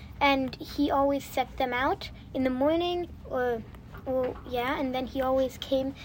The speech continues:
back and checked them. And he always tried to hunt for beavers, because beavers, beaver fur was the most, was the best fur there was. So we always went to the Little Calumet River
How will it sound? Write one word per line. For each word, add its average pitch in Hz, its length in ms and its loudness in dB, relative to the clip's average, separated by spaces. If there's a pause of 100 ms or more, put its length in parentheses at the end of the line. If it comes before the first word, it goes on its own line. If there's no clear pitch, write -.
(120)
back 240 200 0
and 233 140 -6
checked - 460 -4
them. 190 240 -10 (400)
And 285 260 4 (340)
he 330 200 6
always 370 440 6 (440)
tried 294 320 4
to 233 60 -6
hunt 277 200 0
for - 180 -2
beavers, 233 640 4
because 233 300 -4 (100)
beavers, 302 520 4 (540)
beaver 320 360 6
fur 285 280 2
was 269 220 -2
the - 140 -6
most, 254 320 -4 (640)
was 262 240 2
the - 140 -6
best - 360 2
fur 277 280 2
there 247 260 6 (160)
was. 214 320 6 (380)
So 262 100 -2
we 277 140 4
always 349 400 4
went 294 180 2
to - 240 -2
the 233 240 0
Little 330 320 4
Calumet 294 480 0 (140)
River 254 460 0